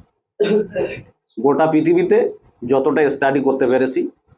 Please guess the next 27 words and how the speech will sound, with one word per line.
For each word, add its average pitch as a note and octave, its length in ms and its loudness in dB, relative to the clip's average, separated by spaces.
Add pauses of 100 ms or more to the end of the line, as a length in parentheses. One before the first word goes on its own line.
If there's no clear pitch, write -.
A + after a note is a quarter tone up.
(220)
দুইটা F3 440 2
আইন C3+ 260 2
চলে। G#2 240 -2 (1300)
দুইটা D#3+ 340 0
আইন F3 200 2
বলতে G3 180 2
দুই F3+ 240 2
ধরনের D3+ 380 0
আইন A2+ 200 -2
চলে - 220 -10 (300)
বলা A#2+ 200 2
যেতে A#2 200 -4
পারে। - 200 -20 (640)
একটা C3+ 180 -4
হচ্ছে C3+ 380 0 (400)
জেনারেল E3 420 2
এডুকেশনের F3+ 680 2
মাধ্যমে D#3+ 440 2
যেটা E3 260 0
প্রতিষ্ঠিত D#3+ 520 -2
হয়েছে E3 320 -6
তথাকথিতভাবে D3 840 -2
বিশ্বে, D3 380 -6 (380)
আর C#3 120 0
একটা D3+ 180 -4
হচ্ছে F3+ 180 0
ধার্মিক E3+ 680 -2